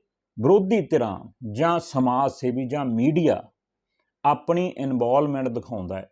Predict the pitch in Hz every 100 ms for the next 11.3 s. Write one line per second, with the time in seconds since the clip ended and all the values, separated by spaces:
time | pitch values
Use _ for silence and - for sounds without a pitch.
0 | 170 240 220 156 135 127 123 135 131 -
1 | _ 123 139 165 123 107 - 92 98 123
2 | 127 208 269 262 233 202 196 180 170 165
3 | 139 135 120 98 95 104 127 - - 165
4 | 151 - _ _ _ - - 151 147 165
5 | 175 196 196 151 123 143 156 156 147 123
6 | 110 107 101 95 104 107 117 131 107 120
7 | 151 165 160 127 127 131 _ _ _ -
8 | 139 - 139 143 147 - 151 151 - 156
9 | 185 170 151 107 90 87 - 117 - _
10 | _ _ _ - 170 196 139 117 113 123
11 | 117 123